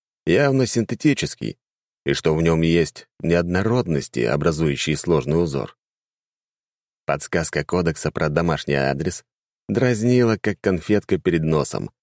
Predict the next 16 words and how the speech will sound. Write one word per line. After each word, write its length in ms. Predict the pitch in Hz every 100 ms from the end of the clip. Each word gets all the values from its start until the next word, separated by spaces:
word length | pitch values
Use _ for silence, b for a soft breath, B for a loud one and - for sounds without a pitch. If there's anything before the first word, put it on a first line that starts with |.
| _ _ _ -
но 220 | 92 110
не 100 | 110
давала 380 | 101 98 101 95
ни 100 | 90
единой 440 | 90 87 92 90
зацепки. 640 | 85 85 85 71 - 50 - _ _ _ _ _ _ _ _ _
То, 180 | 82 92
что 200 | 92 -
этот 340 | 95 92 95 95
узор 440 | 85 90 98 90
и 80 | -
есть 420 | 92 101 104 -
адрес, 440 | 85 98 90 92 -
мы 140 | 80
поняли 360 | 82 92 90 87
быстро. 560 | 87 95 - - -